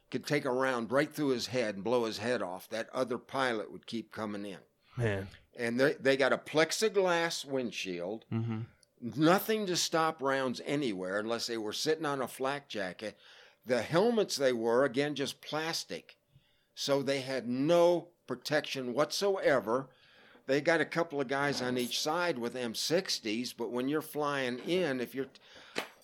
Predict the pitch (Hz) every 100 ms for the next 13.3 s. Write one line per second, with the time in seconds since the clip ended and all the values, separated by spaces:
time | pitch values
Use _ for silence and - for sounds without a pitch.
0 | - 135 135 135 127 - _ _ _ 160
1 | 180 175 143 139 127 110 104 - 107 101
2 | 95 110 101 95 - - 117 104 107 98
3 | 90 87 - - 98 92 - 131 123 107
4 | - 107 104 101 90 104 87 82 - -
5 | _ _ - 160 165 - - 131 - -
6 | 147 143 - 120 120 110 98 85 98 95
7 | - 87 80 - - _ _ _ _ -
8 | 143 143 123 104 92 131 151 156 123 127
9 | - - 120 - 113 95 98 95 87 113
10 | 107 110 104 98 87 90 - 107 104 98
11 | 98 143 123 - 139 123 117 104 110 104
12 | 101 - 113 101 107 - 95 82 87 80
13 | 82 82